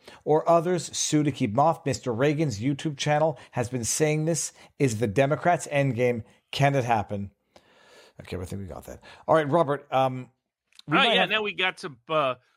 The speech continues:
Speaker 2: fun, more fun cases to get through, mostly. So,
Speaker 1: Fun.
Speaker 2: but we, we can chase through them before we do the after party
Speaker 1: Do
Speaker 2: at
Speaker 1: it.
Speaker 2: Lo-, we
Speaker 1: Go
Speaker 2: got Noah,
Speaker 1: fast.
Speaker 2: we got A I copyrights and offensive murals and trans and girl sports and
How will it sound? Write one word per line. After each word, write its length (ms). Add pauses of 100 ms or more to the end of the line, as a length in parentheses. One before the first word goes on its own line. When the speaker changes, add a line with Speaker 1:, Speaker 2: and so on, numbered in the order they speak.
(180)
Speaker 2:
fun, 240
more 160
fun 260
cases 380
to 60
get 200
through, 140
mostly. 520 (280)
So, 160
Speaker 1:
Fun. 80
Speaker 2:
but 120
we, 180
we 140
can 160
chase 300
through 200
them 160
before 260
we 120
do 160
the 200
after 240
party 440
Speaker 1:
Do 300
Speaker 2:
at 80
Speaker 1:
it. 60
Speaker 2:
Lo-, 120 (440)
we 100
Speaker 1:
Go 120
Speaker 2:
got 100
Noah, 220
Speaker 1:
fast. 160
Speaker 2:
we 120
got 160 (140)
A 160
I 180
copyrights 720
and 100
offensive 440
murals 540
and 180
trans 460
and 160
girl 260
sports 540
and 180